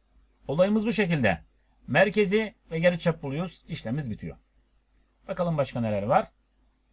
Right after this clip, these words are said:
Arkadaşlar bir de burada şekilde sorular var.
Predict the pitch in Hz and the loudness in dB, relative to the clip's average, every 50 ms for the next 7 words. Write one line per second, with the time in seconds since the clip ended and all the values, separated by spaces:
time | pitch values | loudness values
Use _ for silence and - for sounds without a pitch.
0 | _ _ _ _ _ _ _ _ - 110 113 156 156 147 - - 107 95 117 127 | _ _ _ _ _ _ _ _ -6 -4 -4 -2 -4 -4 -4 -6 -6 -4 -4 -6
1 | 110 90 110 147 202 - - 117 - 117 113 117 110 - 113 101 98 104 104 123 | -4 -4 -6 -6 -6 -4 -4 -4 -4 -2 -2 -2 -2 -2 -4 -4 -2 -4 0 2
2 | 165 - | 2 0